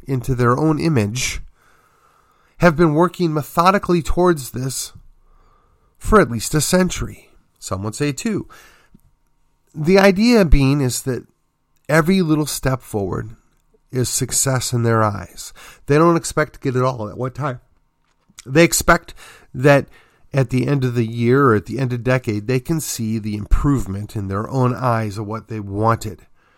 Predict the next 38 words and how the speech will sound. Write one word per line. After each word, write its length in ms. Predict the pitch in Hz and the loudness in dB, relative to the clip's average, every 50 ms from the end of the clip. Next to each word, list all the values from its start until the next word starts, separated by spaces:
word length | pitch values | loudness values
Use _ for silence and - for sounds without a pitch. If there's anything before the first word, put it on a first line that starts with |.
| _ _ _ _ _ _ _ | _ _ _ _ _ _ _
But 100 | - 131 | -6 -2
we 100 | 117 110 | 0 0
don't 220 | 104 98 110 120 - | 0 0 0 0 0
do 160 | - 208 202 | -2 -2 -2
that. 340 | - 90 90 - - - - - - - - - _ _ _ _ _ _ _ _ _ _ _ - - - - _ _ _ _ _ _ _ _ _ _ _ _ _ _ _ _ _ _ _ _ _ _ _ | -2 -4 -8 -12 -20 -20 -20 -20 -20 -20 -20 -20 _ _ _ _ _ _ _ _ _ _ _ -20 -20 -20 -20 _ _ _ _ _ _ _ _ _ _ _ _ _ _ _ _ _ _ _ _ _ _ _
And 120 | - 160 170 | 2 4 4
I, 400 | 165 160 156 - - 160 156 - - | 4 4 2 0 0 0 0 -2 -4
I 180 | - - 151 147 | -8 -6 -4 -2
would 260 | 143 147 147 135 113 - _ _ _ - 143 123 | 0 0 0 -2 -2 -6 _ _ _ -12 -10 -4
guess 480 | 98 113 156 180 208 226 208 - - - | 2 6 6 8 8 6 6 4 2 2
that 220 | - 135 127 - - _ _ _ - 156 - | 2 0 0 -2 -6 _ _ _ -20 -14 -12
probably 600 | - - - 185 208 202 202 175 147 143 143 147 | -8 -2 0 0 0 0 -2 -4 -6 -4 -4 -4
thirty 460 | 135 - - - - 180 185 185 190 | -6 -8 -10 -2 2 4 4 4 4
percent 380 | 180 - - - - - 160 139 | 6 6 6 6 6 6 2 2
of 100 | 113 - - | 0 -2 -6
our 260 | - 127 123 131 127 | -4 0 2 2 4
people 540 | - - - 160 160 - 113 107 117 123 - - _ _ _ _ _ _ _ - | 4 2 0 0 0 2 2 2 0 0 -4 -10 _ _ _ _ _ _ _ -4
are 120 | 156 170 | 0 0
actually 480 | 185 190 196 190 - - 143 143 139 143 | 0 0 0 -2 -4 -4 -4 -4 -2 -2
in 140 | 180 196 180 | 0 0 0
on 220 | 139 113 110 107 | 0 0 0 -2
the 80 | 110 107 | -6 -8
ploy. 320 | - - - 208 185 120 | -10 -8 -6 -6 -6 -4
They're, 220 | 107 110 123 127 120 - - - - | -4 -4 -6 -6 -6 -10 -16 -12 -4
they're, 200 | - 170 175 143 - - - - | 0 0 0 0 -2 -8 -6 0
they're 260 | 151 185 180 175 170 | 2 4 4 4 4
there 200 | 170 196 226 240 | 4 2 2 2
to 80 | 208 | 2
make 180 | 180 175 156 - | 2 2 2 2
a 60 | - | 0
show 400 | - - - - 190 185 180 160 123 | -2 0 2 4 6 6 8 8 8
out 160 | 107 107 107 | 6 6 4
of 100 | 104 101 | 2 -2
fighting 540 | - - - 135 135 131 117 98 95 95 104 | -6 -6 -2 0 2 2 0 0 -2 -2 -2
it. 140 | 117 123 | -2 0
They're 180 | - 170 160 156 | 2 4 4 4
there 220 | 143 175 185 196 | 6 4 6 6
on, 180 | 190 180 175 - | 6 4 2 0